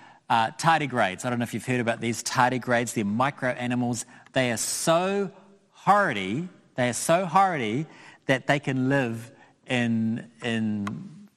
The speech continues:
a vacuum. They can live in space, basically. They're sending them to the moon to see how they go. Jesus made all of this stuff, every earthly thing, but also,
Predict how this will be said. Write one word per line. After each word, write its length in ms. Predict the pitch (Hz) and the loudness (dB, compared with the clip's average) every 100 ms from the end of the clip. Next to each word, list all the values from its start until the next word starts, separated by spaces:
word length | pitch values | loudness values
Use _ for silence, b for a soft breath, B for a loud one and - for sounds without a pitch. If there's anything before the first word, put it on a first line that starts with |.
| _ | _
a 60 | 117 | -4
vacuum. 440 | 98 107 - 87 | 0 0 -2 -6
They 120 | 175 127 | -4 -2
can 240 | 127 123 | 0 2
live 340 | 143 139 117 - | 0 0 -4 -6
in 120 | 127 | -6
space, 460 | 107 - 107 87 - | -4 0 -2 -2 -8
basically. 400 | 101 104 107 95 | -6 -4 -4 -4
They're 140 | 101 | -4
sending 320 | - 160 156 | -2 0 0
them 120 | 131 113 | 0 -2
to 80 | 110 | -2
the 100 | 101 | -2
moon 280 | 104 110 | 0 -2
to 60 | 98 | -4
see 160 | - 104 | -4 -2
how 120 | 98 | -2
they 120 | 92 | -2
go. 260 | 98 95 87 - B B B B B B B B _ | -2 -2 -2 -16 B B B B B B B B _
Jesus 400 | 226 311 285 233 | 2 2 0 2
made 200 | 233 220 | 2 2
all 200 | 247 254 | 0 0
of 100 | 190 | 0
this 140 | 165 | -2
stuff, 500 | - 123 90 - - _ _ _ _ _ _ _ _ _ _ - | -2 -2 -2 -6 -20 _ _ _ _ _ _ _ _ _ _ 2
every 420 | 262 240 240 220 | 2 4 0 2
earthly 380 | 214 220 - 190 | 2 0 0 -6
thing, 240 | - 180 139 | 0 -2 0
but 220 | 165 - | -2 0
also, 680 | 208 277 - 180 117 101 170 | 2 2 2 2 2 0 -4